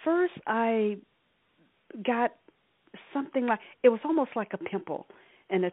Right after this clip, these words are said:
top of my head. As I was combing my hair, I really didn't think anything about it.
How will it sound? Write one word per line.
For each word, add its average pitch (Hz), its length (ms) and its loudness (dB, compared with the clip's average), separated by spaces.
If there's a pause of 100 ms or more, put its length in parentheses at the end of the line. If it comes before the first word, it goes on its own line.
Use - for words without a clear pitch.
top 190 160 -6
of 180 80 -6
my 170 160 -4
head. 175 300 -4
As 233 160 6
I 214 80 6
was 190 200 0
combing 233 280 -2
my 185 100 2
hair, 190 220 2
I 180 60 4
really 190 280 0
didn't 170 300 -6
think 175 180 0
anything 165 380 -2
about 156 340 0
it. - 140 -8